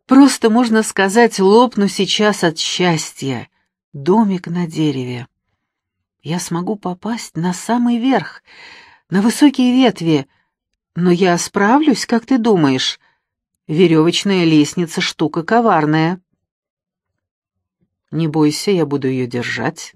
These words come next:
Значит, сначала залезу я. Можем и вместе,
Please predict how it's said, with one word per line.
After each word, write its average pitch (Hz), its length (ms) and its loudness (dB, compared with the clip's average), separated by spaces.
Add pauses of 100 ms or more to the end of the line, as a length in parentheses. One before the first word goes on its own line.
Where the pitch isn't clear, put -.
(800)
Значит, 190 380 0
сначала 214 500 0
залезу 170 420 0
я. 123 400 -2 (760)
Можем 143 500 -4 (100)
и 156 200 -10
вместе, 139 800 -4